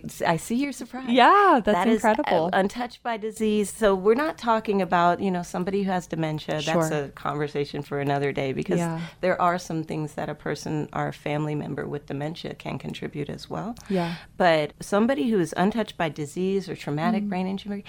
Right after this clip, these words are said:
Speaker 1: your brain still works
Speaker 2: Yes.
Speaker 1: and, and it can keep up with the younger generation. It just says that you must allow for time.
Speaker 2: Yeah.
Speaker 1: Time to get that motor started
Speaker 2: <laughs> Yeah.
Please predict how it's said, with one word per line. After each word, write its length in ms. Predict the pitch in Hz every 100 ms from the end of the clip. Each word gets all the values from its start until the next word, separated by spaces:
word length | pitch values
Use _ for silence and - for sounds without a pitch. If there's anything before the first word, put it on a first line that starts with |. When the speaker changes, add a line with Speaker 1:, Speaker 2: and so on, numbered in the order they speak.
| - -
Speaker 1:
your 160 | - 214
brain 560 | 202 240 277 294 285 - - - -
still 520 | - - - 277 311 403
works 600 | - 320 370 - - - - -
Speaker 2:
Yes. 180 | 220 208
Speaker 1:
and, 260 | 214 196 -
and 120 | 220
it 120 | 220
can 180 | - 240
keep 300 | 233 - -
up 160 | 285 -
with 140 | 214
the 80 | 196
younger 280 | 190 202 196
generation. 540 | 185 180 196 214 196 - - - -
It 160 | 226
just 260 | - 262 -
says 300 | 190 185 180
that 180 | 175 -
you 320 | 175 170 -
must 400 | - 175 190 -
allow 560 | 190 160 160 160 185 190
for 180 | - 175
time. 600 | - 202 185 - - 139 -
Speaker 2:
Yeah. 260 | 190 170 165 - -
Speaker 1:
Time 460 | - 190 180 180 175
to 360 | - 165 156 143
get 200 | 170 -
that 240 | 202 -
motor 300 | 180 190 196
started 500 | - 196 180 190 240
Speaker 2:
<laughs> 380 | 220 269 233 214
Yeah. 340 | 233 170 190